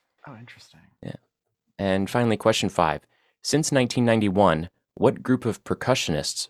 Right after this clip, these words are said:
Speaker 2: from Brighton, England, have performed shows using everyday objects?
Speaker 1: Stomp, right?
Speaker 2: That's correct.
Speaker 1: <laughs>
Speaker 2: Yeah. Mason and I saw them, gosh,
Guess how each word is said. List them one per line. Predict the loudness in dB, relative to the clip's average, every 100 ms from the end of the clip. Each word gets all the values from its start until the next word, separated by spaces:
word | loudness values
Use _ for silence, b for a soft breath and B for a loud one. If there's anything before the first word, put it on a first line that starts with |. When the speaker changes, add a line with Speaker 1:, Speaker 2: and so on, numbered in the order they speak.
| _
Speaker 2:
from | -4 2
Brighton, | 2 4 2 2
England, | 0 0 -2 -4 -10 _
have | -2 2
performed | 2 2 2 2 0
shows | 2 2 2 -4 -4
using | -2 -2 -2 0
everyday | 2 2 0 0
objects? | 0 -2 -2 -14 -10 -10 -10 _ _ _ _ _ _ _ _
Speaker 1:
Stomp, | -20 -20 -10 -6 -4 -6 -10 -12
right? | -12 -12 -14 _ _ _ _ _
Speaker 2:
That's | -6 -4 -8
correct. | -2 -2 -2 -6 -16
Speaker 1:
<laughs> | -18 B B B
Speaker 2:
Yeah. | 0 0 -2 -10 _ _ _ _ _ 0
Mason | 0 0
and | 0
I | 0
saw | 0 0
them, | 2 0 -2 -6 -2
gosh, | 0 2 0 -8